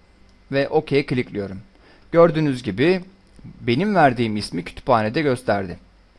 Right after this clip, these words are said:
Ve yine butonların ikonu da ekranda gördüğünüz gibi farklı bir ikonla gösterilir. Bir sembolü veya bir nesneyi ekrandan silmiş olmam,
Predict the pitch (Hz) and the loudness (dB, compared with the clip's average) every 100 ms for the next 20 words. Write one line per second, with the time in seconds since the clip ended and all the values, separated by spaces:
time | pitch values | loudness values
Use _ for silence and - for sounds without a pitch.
0 | - - - 156 160 240 233 208 202 190 | -20 -20 -4 2 2 2 2 0 0 0
1 | 160 143 117 - 104 120 185 160 165 151 | 0 0 -4 -4 -4 0 0 2 0 0
2 | 156 143 127 127 113 110 120 170 196 - | 0 0 0 -2 -6 -8 -2 -2 -2 -8
3 | - - 170 180 214 196 175 170 170 156 | -10 4 4 6 2 2 0 0 -2 0
4 | 120 - - - - _ _ 117 113 - | -2 -4 -14 -20 -20 _ _ -6 -4 -4
5 | 95 90 90 - _ _ _ - - - | -8 -8 -12 -18 _ _ _ -20 -20 -20
6 | - - - - - - - - - _ | -20 -20 -20 -20 -20 -20 -20 -20 -20 _
7 | 170 262 - 208 160 123 113 139 - 131 | 2 2 4 2 4 0 0 -4 -6 0
8 | 139 135 135 208 220 190 - 120 110 113 | 4 6 8 6 6 0 0 -2 -2 -4
9 | - - - 147 - 208 214 247 233 - | -12 -18 -2 0 4 4 4 2 2 2
10 | 190 196 - 185 117 107 120 | 0 0 0 0 2 0 -2